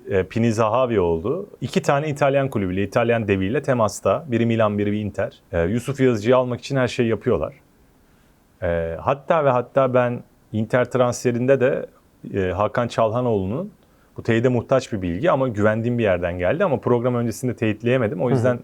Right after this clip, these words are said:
Speaker 1: parantez bırakalım.
Speaker 2: Tamam.
Speaker 1: Hakan Çalhanoğlu'nun da olumlu referans verdiğini duydum Yusuf Yazıcı ile ilgili.
Speaker 2: Hı hı.
Speaker 1: O yüzden, e, Yusuf Yazıcı'nın önceliği şu an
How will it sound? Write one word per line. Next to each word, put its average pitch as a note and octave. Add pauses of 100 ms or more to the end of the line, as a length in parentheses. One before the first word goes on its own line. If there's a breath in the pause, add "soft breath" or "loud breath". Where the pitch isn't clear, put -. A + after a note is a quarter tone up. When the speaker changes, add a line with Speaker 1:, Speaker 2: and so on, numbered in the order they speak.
(140)
Speaker 1:
parantez A2
bırakalım. C3+ (220 loud breath)
Speaker 2:
Tamam. G#2+
Speaker 1:
Hakan A#2
Çalhanoğlu'nun C3
da F3+
olumlu D3+
referans C#3
verdiğini A2+ (320)
duydum D#2+
Yusuf F2+
Yazıcı F2
ile D#3
ilgili. D#3+ (120)
Speaker 2:
Hı C3
hı. A#2+ (280 loud breath)
Speaker 1:
O D#3
yüzden, C#3 (180)
e, A#2
Yusuf C3
Yazıcı'nın C3
önceliği A2
şu C#3+
an F3+